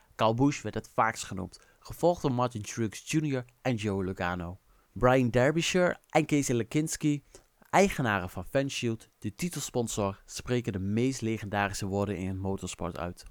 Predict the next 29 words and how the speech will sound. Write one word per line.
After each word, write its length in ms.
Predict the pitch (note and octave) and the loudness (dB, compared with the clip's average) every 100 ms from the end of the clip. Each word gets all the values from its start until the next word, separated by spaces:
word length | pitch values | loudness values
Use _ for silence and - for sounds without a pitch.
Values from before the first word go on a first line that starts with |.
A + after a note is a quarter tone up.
| - _ _ | -20 _ _
Martin 300 | - B2 A#2+ | 0 0 0
Truex 480 | A#2 B2 A#2 - - | -2 0 0 0 -2
junior 320 | E3 G3+ G3 | 0 0 -2
start 440 | - - - B2 - | -4 0 2 2 0
weer 160 | A#2 | 0
achteraan, 480 | F#2 - G2 F2 E2+ - | 0 -6 -8 -8 -8 -12
dit 240 | - B2 D#3 | -4 -2 -2
keer 200 | F#3 E3+ | -2 -2
omdat 240 | A#2 G#2+ | -2 -2
hij 120 | G2+ | -2
niet 380 | G2 G#2 C#3 C#3 | -2 0 -2 -4
aan 140 | - A#2+ | -6 -6
de 60 | |
kwalificatie 680 | A#2+ A2 G2+ G#2 G2 F#2 F#2+ | -4 -4 -6 -6 -4 -4 -4
mee 180 | F2+ F2 | -6 -6
kon 140 | F2+ | -10
doen. 220 | F2+ F2 _ _ _ _ _ _ _ | -10 -10 _ _ _ _ _ _ _
De 140 | - A#2+ | -12 -6
top 260 | D3+ D#3 | 0 0
tien 280 | - G3 G#3+ | 2 0 4
bij 160 | D3+ C3 | 4 4
aanvang 420 | - D#3 - C#3 | 4 2 2 -4
van 140 | - A#2 | 0 -2
de 80 | G2+ | 0
race. 380 | F2 B1 - - | -4 -6 -10 0
Chase 300 | - D3 - | 6 6 6
Elliott 380 | C3+ D3 C#3 - | 2 2 -2 -2
op 140 | A2 | -2
pole, 320 | - F2+ E2 | 2 2 0